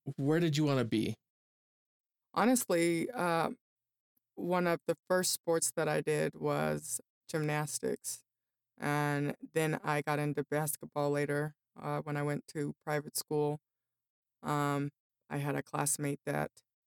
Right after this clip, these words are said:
Speaker 2: talked to me about basketball, and then I joined basketball, and that kind of turned into, uh, dreams of be-, doing the W N B A, being in the W N B A.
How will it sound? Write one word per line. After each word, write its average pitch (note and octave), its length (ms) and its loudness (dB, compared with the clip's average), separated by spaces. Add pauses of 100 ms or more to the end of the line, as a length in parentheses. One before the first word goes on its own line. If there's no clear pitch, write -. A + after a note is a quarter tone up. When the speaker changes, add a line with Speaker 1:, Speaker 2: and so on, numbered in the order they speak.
(520)
Speaker 2:
talked D3 200 -2
to D#3+ 80 -6
me D3 140 -2
about D3 300 -2
basketball, D3+ 720 0 (140)
and D3+ 160 -2
then D3 120 0
I D3 120 2
joined D3+ 320 -2
basketball, D3 680 -2 (240)
and D3 320 -2 (160)
that D3+ 220 2
kind D#3 220 -2
of D#3 60 -2 (160)
turned D3 300 -2
into, D3+ 680 -2 (1000)
uh, D3 680 2 (240)
dreams D#3 280 0
of D3+ 120 0 (420)
be-, D#3+ 240 0
doing D#3 240 2
the C#3+ 80 2
W C#3+ 360 0
N C#3+ 100 0
B D3 140 -2
A, D3+ 180 0 (240)
being D3 180 0
in C#3+ 120 0
the C#3 60 -2
W D3 340 0
N D3 120 0
B C#3+ 140 0
A. C#3+ 240 0